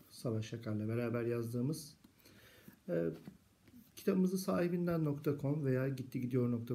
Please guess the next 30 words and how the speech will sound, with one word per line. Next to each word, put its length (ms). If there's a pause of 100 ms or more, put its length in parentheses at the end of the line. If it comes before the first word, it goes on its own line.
com'dan 420 (340)
sipariş 520
verebilirsiniz. 840 (280)
Ücreti 460
altmış 300
beş 240
lira. 200 (400)
Hatta 480 (260)
kolayca 380
sipariş 440
vermeniz 360
için 380 (200)
size 260
şöyle 320
bir 60
güzellik 480
yapayım. 500 (1800)
Buraya 360
bir 300
Q 280
R 60
kodu 220
ekleyeceğim. 520 (240)
O 120
Q 200
R 100
koduna 440 (100)
telefonunuzu 760
tuttuğunuz 480
anda 380